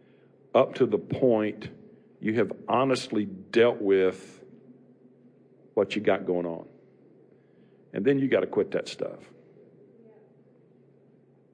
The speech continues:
It can't become your lifestyle. You have to be honest. "The Lord is near unto all them that call upon him, all that call upon him in truth."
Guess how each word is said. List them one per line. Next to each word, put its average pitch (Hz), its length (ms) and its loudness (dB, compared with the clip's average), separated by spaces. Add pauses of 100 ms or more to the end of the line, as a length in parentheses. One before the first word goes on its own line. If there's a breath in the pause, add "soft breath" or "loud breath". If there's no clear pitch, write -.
(280)
It - 100 -6
can't 135 180 4
become 123 260 2
your 107 140 2
lifestyle. 101 840 0 (840)
You 123 100 2
have 151 160 6
to 151 60 -6
be 139 160 2
honest. 107 580 0
"The 101 80 2
Lord 135 260 6
is 123 160 2
near 131 240 2
unto 104 200 -2
all 110 240 2
them 120 180 0
that 110 140 -4
call 110 240 2
upon 107 300 -2
him, 95 260 -4
all 98 180 2
that 104 140 -4
call 92 200 -2
upon 98 280 -4
him 95 120 -6
in 98 180 -4
truth." - 340 0